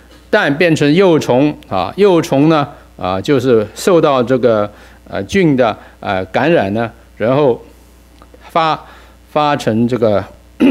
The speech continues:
我，我看反正这个图，你看图就，就，就知道了。<clears throat> 右边就是它这个虫，幼虫慢慢，慢慢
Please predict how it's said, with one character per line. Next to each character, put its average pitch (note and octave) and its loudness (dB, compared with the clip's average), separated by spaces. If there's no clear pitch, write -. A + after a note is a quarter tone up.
我， A#2+ 0
我 A#2 -4
看 D3+ 0
反 B2 0
正 C3+ 2
这 C#3 -2
个 B2+ 0
图， B2+ -6
你 A2 -12
看 C#3 -6
图 A#2 -10
就， A2 -8
就， A2 -6
就 A2 -8
知 A#2+ -6
道 A2+ -4
了。 G2 -12
<clears throat> G3+ 0
右 G3+ 4
边 E3 2
就 D3+ 2
是 B2 0
它 D3+ -2
这 C#3+ 0
个 C3+ 0
虫， B2 -4
幼 E3 2
虫 B2+ -2
慢 D#3 0
慢， C#3 0
慢 C#3+ 0
慢 C3 -2